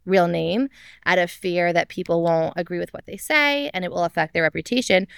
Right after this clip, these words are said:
So we just assumed you were the same way. Like, no one uses their real name." And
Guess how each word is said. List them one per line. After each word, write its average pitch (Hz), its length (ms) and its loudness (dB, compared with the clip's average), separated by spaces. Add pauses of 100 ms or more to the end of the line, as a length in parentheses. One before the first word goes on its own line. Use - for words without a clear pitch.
(200)
So - 160 4
we 202 100 8
just 196 160 2
assumed 180 500 0 (200)
you 190 100 -4
were 190 100 6
the 180 60 6
same 175 240 2
way. 240 180 6
Like, 160 140 2
no 185 160 4
one 220 160 6
uses 156 240 -4
their - 120 -8
real - 180 -8
name." - 320 -10 (580)
And 175 880 0